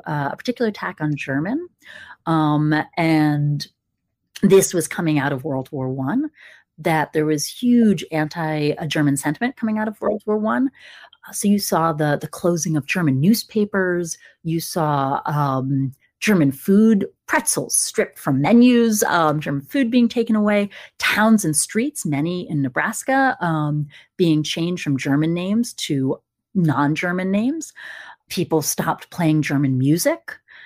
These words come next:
Sauerkraut was renamed as Liberty Cabbage.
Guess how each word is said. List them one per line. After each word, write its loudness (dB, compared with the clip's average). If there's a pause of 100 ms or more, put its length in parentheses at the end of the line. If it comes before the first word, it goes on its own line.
(380)
Sauerkraut 0 (120)
was -2
renamed 0
as -4 (100)
Liberty 0
Cabbage. -4